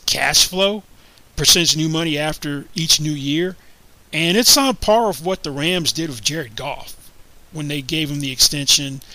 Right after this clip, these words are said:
um, in two thousand nineteen, which tied him with Aaron Rodgers, the second highest paid, um, player in the league. So that would be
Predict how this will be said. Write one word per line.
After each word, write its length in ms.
um, 360
in 60
two 160
thousand 400
nineteen, 560
which 220
tied 220
him 80
with 120
Aaron 240
Rodgers, 460
the 80
second 300
highest 280
paid, 320
um, 460
player 200
in 60
the 60
league. 380
So 400
that 340
would 140
be 320